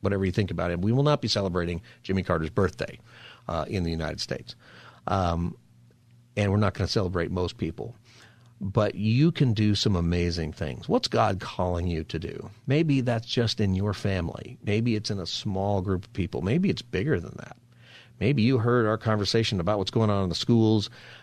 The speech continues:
And you, maybe you take a look at what's happening in our society and how we are losing our sense of where we came from,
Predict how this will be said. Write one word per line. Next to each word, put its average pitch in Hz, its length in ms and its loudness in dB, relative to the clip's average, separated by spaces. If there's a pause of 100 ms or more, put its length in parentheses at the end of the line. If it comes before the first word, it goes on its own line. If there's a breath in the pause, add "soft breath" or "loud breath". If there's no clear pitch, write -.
(120)
And 92 160 -4
you, 95 100 -2
maybe 123 300 4
you 120 160 6
take 120 220 4
a 98 60 2
look 110 260 4
at - 80 0
what's 107 160 0
happening 110 400 2
in 98 100 0
our 98 140 0
society 104 600 2
and 90 100 0
how 95 160 0
we 98 420 2
are 92 560 2
losing 117 640 2
our 95 160 0
sense 110 540 2
of 87 180 -2
where 107 180 2
we 98 140 0
came 110 260 2
from, 123 480 2